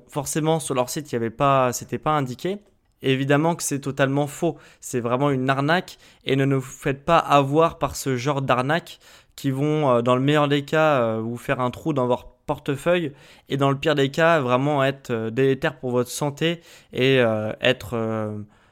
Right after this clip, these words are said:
euh, à l'encontre de ce que vous voulez. Donc, quand vous prenez des produits de là, c-, ces produits-là, c'est que vous voulez perdre de la graisse. Et en fait, tout ce que vous allez réussir, c'est, euh, prendre du poids. Voilà. Donc, euh, donc c'est dommage.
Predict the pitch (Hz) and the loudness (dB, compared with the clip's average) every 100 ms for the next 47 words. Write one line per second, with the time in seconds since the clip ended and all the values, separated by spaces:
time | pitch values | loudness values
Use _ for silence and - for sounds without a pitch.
0 | _ - 107 107 - 123 143 143 175 - | _ -8 -6 -4 0 2 2 2 -2 -4
1 | 135 127 117 - 123 123 127 156 151 123 | -4 -4 -4 -2 -2 0 2 2 2 -2
2 | - 123 123 - 139 131 131 - 135 131 | -4 -4 -4 -4 -4 -2 -2 -2 -4 0
3 | 139 139 - - - 135 135 139 143 143 | -2 -2 -6 -14 -8 -8 -2 0 0 -2
4 | 131 127 120 120 120 127 131 - 143 123 | -4 -6 -6 -4 -4 -2 -4 -2 -2 0
5 | 127 123 120 143 160 - - - - 135 | 0 0 2 0 0 -4 -14 -20 -6 0
6 | 131 120 156 160 - - - - _ 147 | 2 2 0 -2 -6 -20 -20 -20 _ -10
7 | 139 151 135 135 135 131 131 127 - 165 | -4 -2 0 0 2 2 0 -2 -2 -4
8 | 156 - 147 147 - 127 120 113 113 - | -4 -2 -2 -2 -2 0 2 0 -4 -10
9 | _ - 104 156 143 131 139 127 123 - | _ -8 -2 -2 -2 -4 -6 -6 -6 -10
10 | - - _ 127 120 127 123 - 135 135 | -20 -20 _ -8 0 0 0 -6 -8 -4
11 | 147 143 147 139 135 139 156 156 170 156 | -2 0 4 6 6 4 2 -2 0 2
12 | 151 170 151 | 2 2 -2